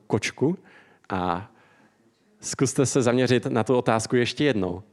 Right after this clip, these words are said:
Tak, kočka off the screen a znova otázka. Necháš Boha, aby definoval tvoje okolnosti, nebo necháš svoje okolnosti, aby ti definovali to, jaký je Bůh?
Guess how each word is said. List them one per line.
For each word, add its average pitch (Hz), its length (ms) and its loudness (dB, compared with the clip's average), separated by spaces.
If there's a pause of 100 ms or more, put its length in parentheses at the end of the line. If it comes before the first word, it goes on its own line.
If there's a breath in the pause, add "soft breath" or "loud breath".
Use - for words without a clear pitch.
(600 soft breath)
Tak, 92 400 -2
kočka 107 680 -2
off - 460 0
the 110 100 -2
screen 156 460 0 (400 loud breath)
a 95 440 -2 (1500 soft breath)
znova 127 340 4
otázka. 139 680 -2
Necháš 147 460 0
Boha, 110 500 -2 (220)
aby 120 200 2
definoval 135 540 4
tvoje 135 240 2
okolnosti, 127 720 0 (920 soft breath)
nebo 139 200 2
necháš 110 360 2
svoje 110 240 0
okolnosti, 107 540 -2
aby 104 160 -2
ti 110 100 -6
definovali 101 540 -2
to, 104 120 -6
jaký 98 240 -4
je 95 100 -4
Bůh? 95 400 -12